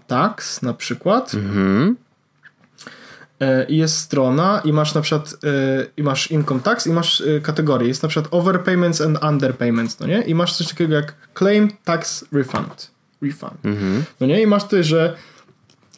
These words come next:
Speaker 1: możesz zrobić tax refund, jeśli coś tam, coś tam, coś tam.
Speaker 2: Okej.
Speaker 1: Okej. I masz, y, i masz ankietę. Znaczy jakby taki, wiesz, dlaczego zapłaciłeś za dużo taksu?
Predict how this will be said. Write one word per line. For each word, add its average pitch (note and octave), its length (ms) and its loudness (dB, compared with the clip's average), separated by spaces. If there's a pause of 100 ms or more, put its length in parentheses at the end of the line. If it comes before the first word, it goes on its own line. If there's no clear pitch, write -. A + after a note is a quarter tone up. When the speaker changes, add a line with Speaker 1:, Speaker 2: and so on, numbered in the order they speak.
(100)
Speaker 1:
możesz F#3 260 2
zrobić E3 380 0
tax E3 360 -2
refund, D#3+ 400 2
jeśli D3+ 260 -2
coś D3+ 180 -2
tam, C#3 120 -2
coś C3+ 160 -4
tam, C3 100 -2
coś - 140 -6
tam. A#2+ 140 -6 (800)
Speaker 2:
Okej. A2 500 -2
Speaker 1:
Okej. B2+ 320 0 (320)
I A#3 100 2
masz, A3+ 280 2
y, E3+ 460 0
i G3 80 2
masz F#3 360 0
ankietę. D#3 520 -2
Znaczy D#3 420 0
jakby D3 200 0
taki, C#3+ 280 -6
wiesz, A#2+ 200 -4 (380)
dlaczego F#3 360 2
zapłaciłeś F3+ 460 2
za E3 60 0
dużo D#3+ 240 2
taksu? C3 420 -4